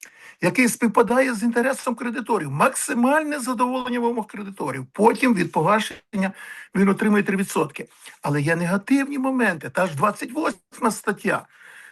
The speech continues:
Відсторонення від арбітражного без будь-яких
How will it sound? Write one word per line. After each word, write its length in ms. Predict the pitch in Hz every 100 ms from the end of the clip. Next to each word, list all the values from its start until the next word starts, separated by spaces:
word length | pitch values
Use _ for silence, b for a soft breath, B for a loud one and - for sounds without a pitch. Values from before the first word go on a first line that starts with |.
| -
Відсторонення 920 | 139 226 - 233 262 302 269 233 214
від 320 | 180 240 233 - _
арбітражного 1000 | 196 170 160 185 240 285 311 233 - 180
без 300 | 151 240 175
будь-яких 920 | 156 254 311 277 262 269 277 254 -